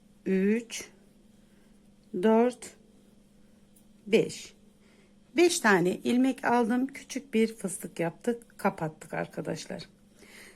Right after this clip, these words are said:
Tığımın başına yine üç defa ipimi alıyorum.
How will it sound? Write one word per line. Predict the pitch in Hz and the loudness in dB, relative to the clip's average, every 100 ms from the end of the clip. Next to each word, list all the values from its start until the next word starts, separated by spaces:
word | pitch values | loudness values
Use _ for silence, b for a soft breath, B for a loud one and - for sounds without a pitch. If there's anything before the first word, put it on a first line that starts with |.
| B | B
Tığımın | - 254 254 277 269 | -2 2 4 4 4
başına | 269 - 269 262 | 2 4 4 4
yine | 262 233 226 208 208 - - - | 0 2 4 4 2 -4 -16 -8
üç | 269 269 - | -6 -4 0
defa | 214 220 220 - | 0 2 0 0
ipimi | 202 - 175 | -4 -2 0
alıyorum. | 175 156 156 151 - | 0 -2 -4 -6 -8